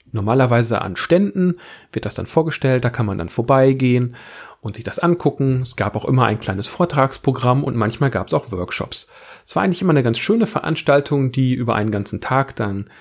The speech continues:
gelaufen ist, und traditionell war das immer vor Ostern. Ja, im letzten Jahr hat das schon nicht geklappt, da ist es nämlich genau in den Lockdown hineingefallen und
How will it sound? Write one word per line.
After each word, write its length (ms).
gelaufen 440
ist, 280
und 160
traditionell 760
war 80
das 140
immer 340
vor 520
Ostern. 560
Ja, 160
im 80
letzten 320
Jahr 360
hat 120
das 100
schon 180
nicht 140
geklappt, 420
da 40
ist 160
es 100
nämlich 260
genau 460
in 260
den 220
Lockdown 460
hineingefallen 880
und 360